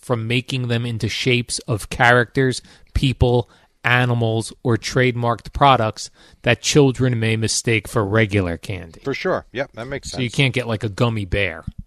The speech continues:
Speaker 2: But, which is, which is great. That makes sense. The only thing I would say to that is, what kid is walking into a weed dispensary?
Speaker 1: I guess they mean they don't want you, they're, they're already predicting that people are terrible parents and they're just gonna leave their weed gummies
Speaker 2: Oh,
Speaker 1: around.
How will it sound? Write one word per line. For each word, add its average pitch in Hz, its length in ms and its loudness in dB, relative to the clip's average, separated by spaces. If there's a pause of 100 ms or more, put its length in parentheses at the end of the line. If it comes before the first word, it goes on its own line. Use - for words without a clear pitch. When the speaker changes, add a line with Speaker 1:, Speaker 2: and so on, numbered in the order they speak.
(180)
Speaker 2:
But, 135 220 -4 (240)
which 156 220 -2
is, 127 220 -6 (300)
which 147 240 -8
is 139 140 -8
great. 110 300 0
That 113 160 -8
makes 131 240 -8
sense. 101 400 -8
The 135 120 -8
only 156 180 -4
thing 147 180 -6
I 123 80 -6
would 113 100 -10
say 143 160 -4
to 123 80 -10
that 98 180 -6
is, 95 220 -10
what 104 300 -10
kid 156 180 -6
is 95 140 -8
walking 110 320 -8
into 104 200 -10
a 87 80 -6
weed 113 280 -10
dispensary? 80 680 -16 (560)
Speaker 1:
I 143 120 2
guess 160 180 6
they 156 140 4
mean 131 400 0 (100)
they 131 140 2
don't 135 180 0
want 123 280 0
you, 120 140 2
they're, 120 240 2
they're 120 300 4
already 117 240 4
predicting 107 460 0
that 101 100 -2
people 110 300 -2
are 98 80 0
terrible 101 400 0
parents 104 400 -2
and 104 100 -8
they're 101 80 -6
just 95 180 -6
gonna 104 140 -6
leave 101 260 -4
their 104 160 -2
weed 101 460 -8
gummies 117 400 2
Speaker 2:
Oh, 110 60 0
Speaker 1:
around. 110 320 -2